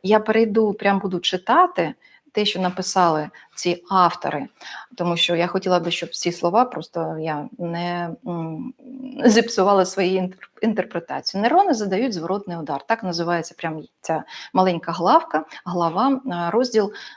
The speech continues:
а, і, і зворотний удар нерву. Особливо, якщо вони травмовані. От травмування у нас відбулося.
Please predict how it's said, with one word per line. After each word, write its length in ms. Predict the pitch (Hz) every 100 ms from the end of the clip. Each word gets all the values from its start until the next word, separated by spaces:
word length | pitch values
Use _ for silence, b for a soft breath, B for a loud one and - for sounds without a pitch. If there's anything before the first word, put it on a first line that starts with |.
| _
а, 160 | 170 170
і, 240 | 165 160 170 - - 175 - - - - 170 -
і 40 |
зворотний 460 | 165 170 233 233 160
удар 260 | 165 160
нерву. 340 | 147 135 120 - _ _ _ _ _ _ _ _ _ _ b b -
Особливо, 580 | 254 359 208 202 175 175
якщо 320 | 185 - 285
вони 240 | 247 226
травмовані. 720 | 240 202 196 202 175 165 277 302
От 140 | -
травмування 600 | - 170 180 202 233 165
у 100 | 175
нас 240 | 175 -
відбулося. 520 | 175 180 170 - -